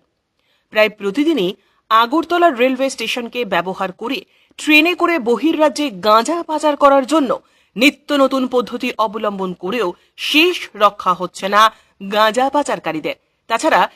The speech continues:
ত্রিপুরায় অবৈধভাবে ভারত বাংলাদেশ আন্তর্জাতিক সীমান্ত হয়ে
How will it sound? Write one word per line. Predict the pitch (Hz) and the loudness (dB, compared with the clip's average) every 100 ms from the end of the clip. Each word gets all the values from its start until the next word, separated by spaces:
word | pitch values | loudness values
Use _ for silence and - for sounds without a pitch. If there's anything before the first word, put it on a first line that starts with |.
| _ | _
ত্রিপুরায় | - 262 254 269 302 | -4 -2 0 2 4
অবৈধভাবে | 285 226 269 294 285 285 | 4 2 -2 -2 -2 -2
ভারত | 220 214 254 | 0 2 2
বাংলাদেশ | 233 240 233 240 254 | 0 -4 -2 -4 -2
আন্তর্জাতিক | - 220 214 269 262 262 - | -2 -2 -4 -8 -6 -8 -8
সীমান্ত | - 214 185 180 170 | -4 -2 -2 -4 -8
হয়ে | 190 170 | -6 -6